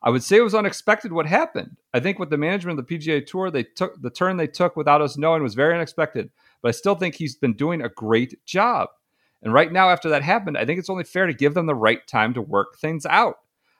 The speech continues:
I still think they have the best interests of the players at heart. All we have right now is a framework agreement." Uh, you know, that's kinda your punt. Uh, we don't really have anything right now to be able to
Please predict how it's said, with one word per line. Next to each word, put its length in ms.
I 80
still 340
think 420
they 80
have 120
the 60
best 380
interests 340
of 80
the 80
players 300
at 60
heart. 420
All 160
we 100
have 180
right 120
now 140
is 80
a 60
framework 420
agreement." 480
Uh, 480
you 120
know, 160
that's 380
kinda 180
your 140
punt. 340
Uh, 320
we 140
don't 340
really 200
have 220
anything 280
right 140
now 80
to 80
be 80
able 260
to 140